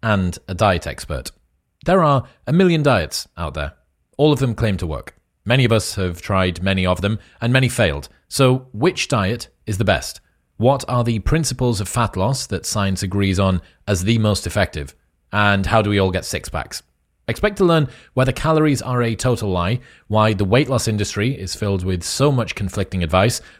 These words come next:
the four key components for any good diet,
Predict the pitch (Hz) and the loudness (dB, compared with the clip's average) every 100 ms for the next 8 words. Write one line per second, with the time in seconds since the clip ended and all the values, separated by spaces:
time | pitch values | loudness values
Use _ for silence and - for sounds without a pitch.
0 | - 123 117 - - 165 165 - 147 127 | -2 0 0 -2 2 2 2 0 0 0
1 | 101 98 107 135 - 101 - 120 120 90 | 0 2 0 -2 -6 -8 -4 0 0 -2
2 | _ 101 87 85 80 90 | _ -4 -4 -2 -4 -6